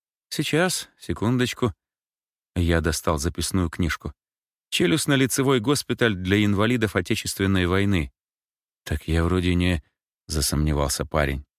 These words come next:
«Вам шашечки или ехать? Лечить будут, и хорошо. А как называется, это вопрос не очень важный.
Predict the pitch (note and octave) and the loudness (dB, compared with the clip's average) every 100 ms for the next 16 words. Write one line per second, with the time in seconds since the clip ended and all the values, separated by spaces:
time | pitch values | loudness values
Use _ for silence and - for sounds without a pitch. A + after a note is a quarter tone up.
0 | _ _ _ _ _ - F#2 G#2+ A#2 A2+ | _ _ _ _ _ -2 2 4 2 0
1 | - B2+ B2+ G2+ - F2 D2 - A2+ A#2+ | 2 0 0 -6 -4 -6 -4 -2 0 2
2 | A#2+ G2+ - - _ _ _ _ - G#2 | 2 0 -4 -14 _ _ _ _ 0 2
3 | B2+ B2+ - E3+ A#2+ A2+ C3+ G#2+ F2 B2+ | 4 2 0 0 0 2 2 2 0 -2
4 | C3 C3+ D3 - A#2 F2+ _ _ _ _ | 0 0 0 0 2 0 _ _ _ _
5 | - - A2+ B2 B2 B2 C#3 C3 G2 G#2+ | -6 0 0 2 2 4 4 2 2 0
6 | G#2 G#2+ A2+ A#2+ A2+ B2 B2+ A2+ A2+ A2+ | 0 0 0 0 0 0 0 0 0 2
7 | A2 D#2 D2 | 2 2 -8